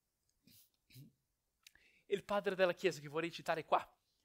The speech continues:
eh, è un teologo del settimo secolo, che visse nell'ex capitale dell'impero assiro, che si chiama Isacco di Ninive. Non lo conoscevo, Isacco di Ninive. Lui scrive una cosa bellissima, ecco qua. "Non cadete nella disperazione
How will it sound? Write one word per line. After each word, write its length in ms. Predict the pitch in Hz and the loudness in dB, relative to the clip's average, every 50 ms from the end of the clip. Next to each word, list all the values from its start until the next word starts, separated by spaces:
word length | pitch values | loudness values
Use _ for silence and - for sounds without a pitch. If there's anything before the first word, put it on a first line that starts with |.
| _ _ | _ _
eh, 260 | - 156 151 151 151 | 4 6 6 6 6
è 80 | - 180 | 6 4
un 160 | 180 208 185 | 4 4 4
teologo 340 | - 196 185 196 208 196 190 | 4 6 6 6 6 6 6
del 160 | 190 190 165 | 6 6 4
settimo 380 | - - 208 196 - 185 185 165 | 2 0 -4 -4 -4 -8 -14 -12
secolo, 480 | - - 131 - - - - - - _ _ _ _ _ _ _ _ | -8 -8 -8 -8 -10 -12 -14 -14 -14 _ _ _ _ _ _ _ _
che 120 | - 185 | -14 -10
visse 240 | 170 214 190 - 190 | -8 -8 -8 -8 -8
nell'ex 420 | 180 180 190 214 254 - - - | -2 2 4 4 4 4 2 -2
capitale 540 | - 226 202 - 196 - 196 190 185 180 180 | -2 -2 -4 -6 -4 -2 0 0 2 0 -2
dell'impero 420 | 170 170 160 156 - - 160 156 | -4 -6 -8 -8 -4 -2 -2 -2
assiro, 440 | 143 - - - - 123 - - - _ | -4 -8 -12 -12 -12 -14 -16 -18 -20 _
che 120 | - - | -20 -20
si 120 | - - | -20 -6
chiama 220 | 151 170 165 165 160 - | -4 -2 -2 0 0 -2
Isacco 440 | 156 143 135 175 185 - - 180 | -2 2 2 2 2 2 -2 -6
di 100 | 160 143 | -8 -6
Ninive. 560 | 143 175 139 143 135 123 110 - 82 73 - _ _ _ _ _ _ _ | -8 -10 -10 -10 -8 -10 -10 -10 -14 -18 -20 _ _ _ _ _ _ _
Non 160 | - 147 165 | -4 0 0
lo 80 | 185 | 2
conoscevo, 440 | 180 190 196 180 151 - - 131 - - _ _ _ _ _ | 4 4 4 4 2 0 -4 -8 -12 -16 _ _ _ _ _
Isacco 340 | 139 127 - 170 160 - 143 | -12 -6 -6 -6 -6 -6 -10
di 140 | 202 220 | -14 -12
Ninive. 440 | - - 120 110 104 101 - 101 - _ _ - - - _ _ | -12 -10 -12 -12 -12 -12 -14 -14 -14 _ _ -20 -20 -20 _ _
Lui 120 | - 180 | -2 -2
scrive 280 | 190 - - 220 220 202 | -2 -2 -2 -4 -4 -2
una 120 | 208 196 | -2 -2
cosa 220 | - 208 185 165 175 | -2 -2 -4 -2 -2
bellissima, 440 | 165 160 123 107 - - - - _ _ _ _ | -4 -4 -4 -6 -10 -14 -14 -18 _ _ _ _
ecco 220 | - - 139 143 | -8 -8 -8 -8
qua. 180 | 131 123 - - _ _ _ _ _ _ _ _ _ _ _ _ _ _ _ _ _ _ _ _ _ _ _ _ _ _ _ - - - _ _ _ _ _ _ _ _ _ _ _ _ _ _ _ _ - | -10 -12 -12 -14 _ _ _ _ _ _ _ _ _ _ _ _ _ _ _ _ _ _ _ _ _ _ _ _ _ _ _ -20 -20 -20 _ _ _ _ _ _ _ _ _ _ _ _ _ _ _ _ -6
"Non 320 | 139 151 180 226 269 294 277 | 0 6 6 8 8 6 6
cadete 720 | - 240 220 175 180 214 226 220 - - 233 226 214 - - | 4 4 6 8 8 8 8 8 8 8 8 8 8 6 -2
nella 200 | 160 170 165 160 | -2 4 4 4
disperazione 1040 | 147 135 143 220 208 - - - 202 190 175 151 - - - 175 165 139 - - - | 4 4 2 -2 -2 -2 -4 -4 -4 -4 -4 -6 -10 -12 -12 -12 -12 -12 -14 -16 -20